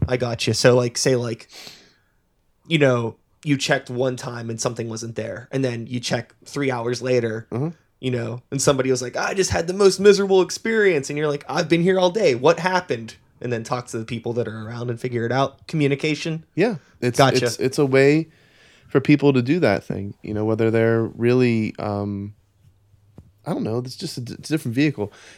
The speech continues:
Speaker 2: Now, when it comes to people paying for things to be removed and all that kind of stuff, you know, I don't know what Yelp is. Nobody knows what Yelp is at this point. So it's evolving like everything else. And of course someone's gonna try to game the system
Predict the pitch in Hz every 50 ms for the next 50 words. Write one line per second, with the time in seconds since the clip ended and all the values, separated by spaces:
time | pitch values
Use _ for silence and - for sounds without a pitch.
0 | _ - 165 160 156 147 156 156 156 - 214 214 180 - 180 156 - 202 190 180
1 | 160 - - 139 143 147 151 151 156 160 - - 139 135 135 131 131 127 127 131
2 | 135 139 131 - 131 127 127 123 120 113 110 117 120 123 127 120 117 123 123 120
3 | 120 123 123 - - 123 123 120 - - 131 127 120 - _ _ _ _ _ _
4 | _ _ _ _ _ _ _ _ _ _ - 123 127 123 123 120 117 107 - -
5 | - - _ _ _ _ - 110 - - 120 120 143 170 - - 107 117 127 139
6 | 135 127 - 80 110 107 104 101 - - - - - - 143 165 151 117 104 107
7 | 98 - - - - 101 92 - - - 90 87 87 - - - - - 90 -
8 | - _ 98 95 - - - - - - 101 113 - - - - 123 110 101 101
9 | 104 104 107 110 107 110 110 107 107 104 104 110 107 - 107 110 113 110 107 101
10 | - - 110 117 123 117 - - - 143 156 156 - - 123 110 104 98 95 -
11 | 107 107 104 - - 107 104 107 104 98 104 101 101 101 104 104 - - 101 107
12 | - - - 107 107 107 107 110 113